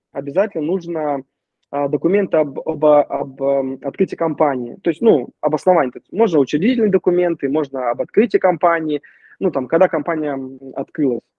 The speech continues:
ну, там, пять лет назад, год назад, ну, не менее года.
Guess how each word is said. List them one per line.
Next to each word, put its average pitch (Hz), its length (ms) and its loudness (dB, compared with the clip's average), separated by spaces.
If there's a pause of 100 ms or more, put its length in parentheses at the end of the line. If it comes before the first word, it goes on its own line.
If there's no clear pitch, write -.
(180)
ну, 131 240 -16
там, 123 160 -16
пять 170 280 4
лет 160 140 2
назад, 135 320 -2
год 147 340 2
назад, 143 300 -10
ну, 147 160 -8
не 156 180 -6
менее 185 280 -4
года. 147 400 -8